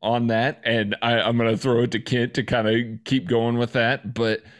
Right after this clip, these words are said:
he is a guy that's going to be an upgrade over what the Chiefs currently have, and he's going to complete, as Kent said, the retooling of this offensive line. Brett Veach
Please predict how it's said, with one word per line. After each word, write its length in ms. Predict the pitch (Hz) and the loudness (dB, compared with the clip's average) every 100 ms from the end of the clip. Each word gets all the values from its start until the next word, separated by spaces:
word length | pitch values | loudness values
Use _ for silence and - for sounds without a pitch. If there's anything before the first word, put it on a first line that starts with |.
| - - - | -20 -20 -10
he 340 | - 160 151 135 | -2 0 2 0
is 160 | 135 | 0
a 60 | 143 | 0
guy 320 | 131 135 110 | 0 0 0
that's 220 | 98 101 | -2 -4
going 280 | - 107 120 | -2 0 0
to 80 | 113 | 2
be 160 | 131 | 0
an 100 | 127 - | 0 -2
upgrade 480 | 143 - 92 82 - | -4 -2 -4 -4 -6
over 180 | 107 101 | -4 -2
what 200 | 101 95 | -4 -4
the 80 | |
Chiefs 320 | 87 110 101 - | -8 -6 -6 -10
currently 540 | - 95 104 - 87 | -10 -6 -6 -6 -6
have, 500 | 95 120 151 196 202 _ - - - _ | -2 0 0 -2 -6 _ -20 -20 -20 _
and 220 | 107 107 | -6 -4
he's 200 | 101 117 | 0 -2
going 300 | 101 123 127 | -2 -4 -4
to 280 | 117 117 117 _ _ _ - | -4 -6 -6 _ _ _ -4
complete, 800 | 113 - - 87 147 156 147 - - | -4 -4 -8 -4 -2 -2 -6 -10 -6
as 240 | - - | -4 -4
Kent 320 | - 120 117 - | -2 -4 -4 -4
said, 480 | 147 113 87 95 - _ _ _ _ _ | 0 0 0 -4 -10 _ _ _ _ _
the 80 | 107 | -4
retooling 840 | 107 104 120 123 123 113 107 104 | -2 0 0 0 -2 0 -2 -2
of 100 | 101 | -2
this 200 | 101 92 | -4 -4
offensive 520 | 85 98 98 95 92 92 | -4 -4 -4 -6 -6 -4
line. 400 | 107 107 104 - - _ - | -2 0 -2 -6 -18 _ -4
Brett 280 | 113 151 120 | -2 -2 -6
Veach 580 | 98 139 117 95 - | -2 -2 -2 -4 -6